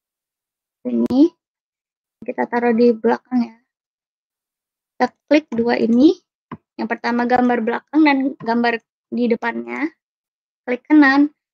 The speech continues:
dan make clipping mask. Jadi,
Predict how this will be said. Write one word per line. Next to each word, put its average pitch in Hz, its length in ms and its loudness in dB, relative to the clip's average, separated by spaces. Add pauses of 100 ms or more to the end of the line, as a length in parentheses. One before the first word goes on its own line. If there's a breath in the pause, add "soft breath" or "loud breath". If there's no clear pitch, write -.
dan 247 240 -4
make 247 240 -4
clipping 247 480 -6
mask. - 400 -20 (720)
Jadi, 262 280 2